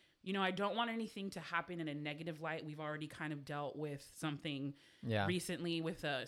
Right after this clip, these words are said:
Speaker 1: an artist stealing someone's art and presenting it as their own.
Speaker 2: Oh, man. Uh, so
Speaker 1: Yeah.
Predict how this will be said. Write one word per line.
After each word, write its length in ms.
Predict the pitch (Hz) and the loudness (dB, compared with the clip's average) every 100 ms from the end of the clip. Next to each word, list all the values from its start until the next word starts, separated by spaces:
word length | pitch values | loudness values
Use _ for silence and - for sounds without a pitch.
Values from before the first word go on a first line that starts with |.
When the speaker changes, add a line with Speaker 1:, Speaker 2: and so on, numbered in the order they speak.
| - 160 | -4 -4
Speaker 1:
an 120 | 165 | -2
artist 360 | 156 156 160 - | 0 0 -2 -4
stealing 380 | - 226 233 165 | 0 2 2 0
someone's 400 | 165 147 143 143 | -2 -2 -2 -2
art 220 | 139 139 | -2 -2
and 140 | 143 - | -4 -6
presenting 460 | 160 147 147 151 | -2 -2 0 0
it 100 | 147 | 2
as 180 | 143 139 | 2 0
their 160 | 147 139 | 0 0
own. 440 | 151 190 156 151 - | 2 2 2 0 2
Speaker 2:
Oh, 320 | 139 135 120 120 | 4 4 4 6
man. 460 | 127 120 110 107 - - | 8 8 6 2 -6 -2
Uh, 320 | 131 120 113 131 | 6 10 8 6
so 460 | 185 156 131 127 | 8 10 12 10
Speaker 1:
Yeah. 80 | 127 | 6